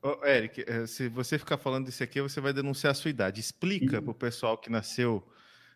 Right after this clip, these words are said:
Speaker 1: né, depois do Penta, o que que é o I C Q?
Speaker 2: Não, esse aqui é como se fosse, né, um dispositivo, uma, de, de, de rede social, né, antigo, né?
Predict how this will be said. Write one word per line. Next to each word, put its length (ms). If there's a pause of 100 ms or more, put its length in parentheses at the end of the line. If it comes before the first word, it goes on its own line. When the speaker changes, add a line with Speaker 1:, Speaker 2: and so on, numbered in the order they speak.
(140)
Speaker 1:
né, 420
depois 440
do 100
Penta, 460 (520)
o 40
que 100
que 180
é 80
o 60
I 40
C 200
Q? 280 (1120)
Speaker 2:
Não, 160
esse 180
aqui 260
é 520 (120)
como 140
se 120
fosse, 320
né, 80
um 40
dispositivo, 880
uma, 340
de, 220
de, 380
de 420
rede 240
social, 560
né, 140
antigo, 680 (420)
né? 320